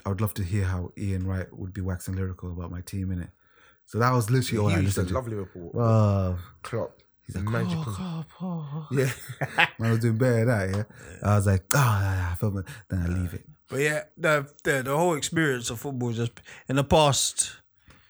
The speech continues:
Speaker 3: year or two, it's just being ruined for me. It's,
Speaker 1: Yeah.
Speaker 3: it's not why I, it's not why, um, I grew up watching. I don't, like, I've said many times about V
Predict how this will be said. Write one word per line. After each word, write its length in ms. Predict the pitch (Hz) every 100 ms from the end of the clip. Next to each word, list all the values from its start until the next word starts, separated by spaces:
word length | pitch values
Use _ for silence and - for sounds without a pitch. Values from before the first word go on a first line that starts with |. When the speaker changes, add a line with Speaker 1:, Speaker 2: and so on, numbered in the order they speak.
| _ _
Speaker 3:
year 280 | - 127 131
or 140 | 123 117
two, 300 | - 120 110 _ _ _ _
it's 160 | - -
just 340 | - 151 147
being 220 | 107 95
ruined 400 | 95 107 98 95
for 100 | -
me. 200 | 104 110 - -
It's, 240 | 139 117 120
Speaker 1:
Yeah. 80 |
Speaker 3:
it's 120 | 120 135
not 120 | 113
why 200 | 107 110
I, 220 | 110 -
it's 140 | 131 139
not 120 | 123
why, 320 | 113 113 110 80
um, 320 | 104 107 107 _ _ _ _ _ -
I 120 | 110
grew 280 | 110 120 110
up 60 |
watching. 400 | 110 117 - 113 - _ _ - -
I 60 | 104
don't, 260 | 117 120 120 -
like, 220 | 101 107
I've 60 | 107 117 139 -
said 280 | - 151 113
many 300 | 120 135 127
times 340 | 123 139 127 120
about 320 | 113 110 110
V 160 | 120